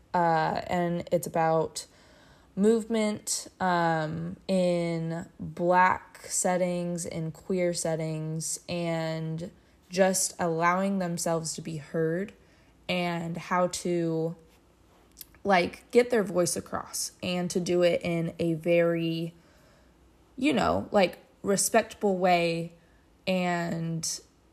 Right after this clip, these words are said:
to not portray themselves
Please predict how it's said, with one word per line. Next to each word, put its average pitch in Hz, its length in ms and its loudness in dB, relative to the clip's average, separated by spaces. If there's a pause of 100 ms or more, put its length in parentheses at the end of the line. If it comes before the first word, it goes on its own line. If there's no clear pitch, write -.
(260)
to 208 180 0
not 185 1000 0 (380)
portray 208 440 4
themselves 160 920 -2